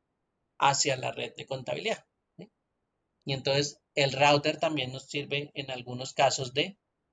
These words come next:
eh, parámetro de seguridad para configurar. Entonces, mire que el router ya empieza a tener más trabajito todavía. Si tenemos ubicaciones separadas en sitios diferentes,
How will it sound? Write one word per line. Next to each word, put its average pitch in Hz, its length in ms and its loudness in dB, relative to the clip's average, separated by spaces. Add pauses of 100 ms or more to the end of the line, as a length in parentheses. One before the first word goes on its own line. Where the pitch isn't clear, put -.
(260)
eh, 120 440 -2
parámetro 147 580 4
de 151 100 0
seguridad 151 600 -2
para 139 200 -2
configurar. 113 540 -12 (280)
Entonces, - 460 -14
mire 139 240 -2
que 165 80 6
el 156 80 6
router 139 340 4
ya 147 100 4
empieza 147 260 0
a 147 60 -4
tener 131 240 -4
más 120 280 0
trabajito 143 540 -2
todavía. 156 340 0 (1800)
Si 160 300 2
tenemos 175 440 4
ubicaciones 160 680 2
separadas 143 840 2 (1600)
en 135 220 -6
sitios 156 560 -2
diferentes, 151 920 -4